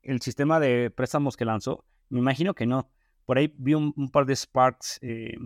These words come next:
B V A Spark. <laughs> Eh, oye, muy, muy interesante la, la, la verdad. Yo creo que, eh, está lleno de desafíos el camino,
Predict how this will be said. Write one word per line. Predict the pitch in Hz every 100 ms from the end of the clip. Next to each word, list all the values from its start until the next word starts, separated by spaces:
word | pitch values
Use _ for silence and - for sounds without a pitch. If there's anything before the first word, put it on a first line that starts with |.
| 107 - _ _ _ _ _ _ _ _ _ _ _ _ _ _ _ _ _
B | 135 131
V | 143 127
A | 123
Spark. | 123 - 117 - -
<laughs> | 170 165 - _ _ _ -
Eh, | 131 127 123 120
oye, | 147 147 123 -
muy, | 139
muy | 139 151 175
interesante | 151 127 123 143
la, | 143 117 113
la, | 120 120 113 117
la | 117
verdad. | 117 117 147 - _ _ _ _ _ _ _
Yo | 123 139
creo | 143
que, | - 139 107 - _ _ _ _ _ _ _ _ _
eh, | 113 110 107 107 107 98 -
está | - 113 135
lleno | 147 147
de | 117
desafíos | 107 107 101 127 131 -
el | 110
camino, | 110 113 120 123 -